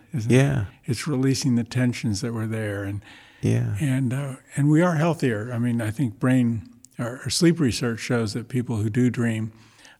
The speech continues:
Speaker 1: uh, or people who don't dream become very v-, ill psychologically.
Speaker 2: Yeah.
Speaker 1: Isn't it funny we dream about this stuff?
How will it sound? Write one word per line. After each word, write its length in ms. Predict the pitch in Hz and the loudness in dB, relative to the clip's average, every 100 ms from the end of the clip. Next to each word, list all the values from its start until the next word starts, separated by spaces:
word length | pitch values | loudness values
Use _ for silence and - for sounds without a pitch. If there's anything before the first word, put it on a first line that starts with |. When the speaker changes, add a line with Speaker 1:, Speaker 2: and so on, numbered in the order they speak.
| - | -12
Speaker 1:
uh, 180 | 127 - - | -10 -12 -6
or 100 | 123 | -4
people 300 | 101 143 123 | 2 2 4
who 80 | 107 | 2
don't 320 | 101 127 180 | 2 2 2
dream 300 | - 104 104 | 0 -4 -4
become 340 | 107 107 113 104 | -4 -4 -6 -4
very 320 | 104 117 113 | -4 -4 -4
v-, 180 | 120 104 - | -8 -10 -6
ill 280 | 117 95 - _ | -8 -8 -16 _
psychologically. 920 | - 117 104 - 107 107 117 131 110 - _ _ _ | -12 -10 -10 -10 -10 -8 -10 -8 -10 -12 _ _ _
Speaker 2:
Yeah. 380 | 98 87 80 95 - _ - | 2 4 0 -4 -12 _ -2
Speaker 1:
Isn't 100 | 165 | -2
it 20 | |
funny 240 | - 135 127 | 0 0 0
we 120 | 120 | 0
dream 280 | 127 127 123 | 0 0 0
about 300 | 113 113 113 | -2 -4 -6
this 160 | 131 | -8
stuff? 400 | - - 120 110 | -6 -6 -6 -8